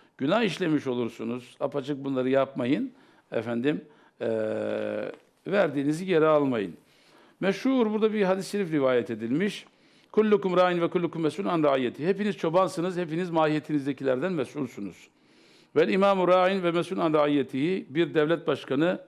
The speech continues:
mahiyetinden mesuldür. Eee, bir erkek ailesinden mesuldür.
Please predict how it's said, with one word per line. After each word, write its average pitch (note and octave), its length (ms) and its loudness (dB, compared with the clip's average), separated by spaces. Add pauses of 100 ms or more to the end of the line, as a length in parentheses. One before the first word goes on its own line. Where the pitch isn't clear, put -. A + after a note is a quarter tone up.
(120)
mahiyetinden C3+ 580 0
mesuldür. C3 580 -8 (600)
Eee, B2+ 500 4 (100)
bir G3 220 2
erkek F#3+ 560 2
ailesinden C#3 600 2
mesuldür. B2+ 720 -4